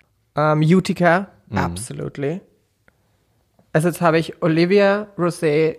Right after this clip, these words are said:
Speaker 1: Utica
Speaker 2: Und
Speaker 1: und
Speaker 2: Simone.
Speaker 1: die vierte und, die, und, und Simone.
Speaker 2: Ja.
Speaker 1: Na ja,
Speaker 2: Und
Speaker 1: gut.
Speaker 2: für mich sind es, für mich sind's eigentlich, ja, es sind, äh, für mich sind's fünf.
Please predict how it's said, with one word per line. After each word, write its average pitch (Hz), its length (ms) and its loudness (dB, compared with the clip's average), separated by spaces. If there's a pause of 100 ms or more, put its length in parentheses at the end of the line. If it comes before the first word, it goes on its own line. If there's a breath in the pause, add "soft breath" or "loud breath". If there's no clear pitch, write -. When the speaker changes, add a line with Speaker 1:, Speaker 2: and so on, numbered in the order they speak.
(120)
Speaker 1:
Utica 170 760 0 (1700 loud breath)
Speaker 2:
Und 104 60 -4
Speaker 1:
und 90 80 -4
Speaker 2:
Simone. - 260 2
Speaker 1:
die - 60 -4
vierte 185 460 0 (240)
und, 180 180 -2
die, 160 120 -10
und, 214 180 -2
und 262 120 4
Simone. 403 340 2 (320)
Speaker 2:
Ja. 80 280 -2 (800 loud breath)
Speaker 1:
Na 123 120 -8
ja, 104 120 -2
Speaker 2:
Und 104 160 4
Speaker 1:
gut. - 40 -14
Speaker 2:
für - 340 -2
mich 104 340 0
sind 110 400 -2
es, - 640 -2 (720 soft breath)
für - 160 -4
mich 117 180 2
sind's 147 240 -2
eigentlich, 98 560 0
ja, 87 280 2
es - 140 -6
sind, 107 200 -2
äh, 90 80 2
für 98 120 -4
mich 104 120 -2
sind's - 120 -12
fünf. 92 320 -6